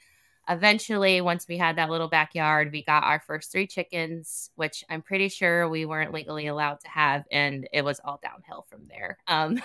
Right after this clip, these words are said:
<laughs> we, we found the house that we live in now, and, you know, the animals and plants and all of that slowly started coming in. But for me, it was,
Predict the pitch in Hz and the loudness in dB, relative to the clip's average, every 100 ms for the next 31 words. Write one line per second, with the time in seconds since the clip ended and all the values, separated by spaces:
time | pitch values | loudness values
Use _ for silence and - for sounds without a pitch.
0 | - - - 392 - _ 381 220 220 202 | -8 -18 -4 -4 -4 _ -8 -2 6 6
1 | 202 196 180 - 170 170 165 160 170 156 | 8 6 4 4 4 4 0 0 0 2
2 | 156 151 156 143 151 147 151 - - - | 4 6 4 2 0 0 -2 -8 -20 -20
3 | - _ - 160 147 151 135 165 165 160 | -20 _ 2 4 4 2 2 4 4 2
4 | 160 151 147 147 139 139 - 175 156 143 | 0 0 0 0 -2 -14 -8 -2 -2 -2
5 | 143 147 143 143 139 135 135 135 - - | -6 -4 0 0 0 -2 0 0 -2 -8
6 | 143 139 135 139 135 127 - 143 139 139 | -6 -6 -6 -6 -8 -8 -8 -6 -6 -6
7 | 135 135 - 151 - 175 190 220 220 208 | -10 -8 0 0 0 -6 -2 0 0 0
8 | 175 175 170 165 | 0 2 2 -2